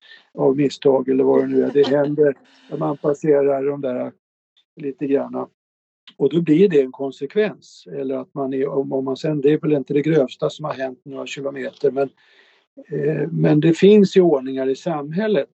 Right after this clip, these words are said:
Speaker 1: eh, i alla fall, som ska reglera. Och det där måste vi vakta på, för att, eh, annars förstör man ju sporten, och det har man ju, är man ju på god väg. Så jag vart ju uppringd av en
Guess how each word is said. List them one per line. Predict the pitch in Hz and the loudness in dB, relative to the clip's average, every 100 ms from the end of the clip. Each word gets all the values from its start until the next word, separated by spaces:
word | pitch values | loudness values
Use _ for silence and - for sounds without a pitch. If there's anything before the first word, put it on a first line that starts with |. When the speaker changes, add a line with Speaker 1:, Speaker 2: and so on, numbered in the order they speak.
| - | -20
Speaker 1:
eh, | 170 139 139 139 156 _ _ _ _ _ _ _ _ _ _ - | -16 -12 -12 -12 -20 _ _ _ _ _ _ _ _ _ _ -12
i | 156 | -8
alla | 131 | -8
fall, | - 131 131 | -8 -8 -6
som | - 127 | -8 -4
ska | 147 | 0
reglera. | 131 131 139 170 156 113 _ - - _ | 2 2 2 2 2 -2 _ -20 -20 _
Och | 160 139 | -4 0
det | 147 | 2
där | 143 139 | 2 2
måste | 180 175 - 151 | 2 0 -4 -8
vi | 147 139 | -4 -4
vakta | 151 139 - - 185 | -4 -8 -8 0 0
på, | - 131 - | 2 -2 -2
för | 143 | -8
att, | 127 _ - | -8 _ -10
eh, | 147 135 131 - | -6 -6 -6 -8
annars | 143 135 - | -6 -8 -6
förstör | - - 147 170 | -6 2 4 4
man | 185 180 | 4 4
ju | 160 | 2
sporten, | - 135 - _ 143 131 151 | 0 -4 -4 _ -6 -6 -8
och | 165 135 | -4 0
det | 135 | 0
har | 143 160 | 0 -4
man | 151 147 143 | -4 -4 -2
ju, | 139 147 | -2 0
är | 143 | 0
man | 135 | 0
ju | 135 | -2
på | 131 147 | -2 -4
god | 131 127 131 | 0 0 0
väg. | 139 190 - - - 139 _ _ _ _ _ _ _ | 2 2 2 -6 -14 -16 _ _ _ _ _ _ _
Så | - | -8
jag | 139 131 | -4 0
vart | 143 147 | -2 0
ju | 175 | 0
uppringd | 143 _ 139 139 139 | 0 _ -2 -2 -2
av | 135 131 135 | -4 -4 -4
en | 131 127 | -6 -10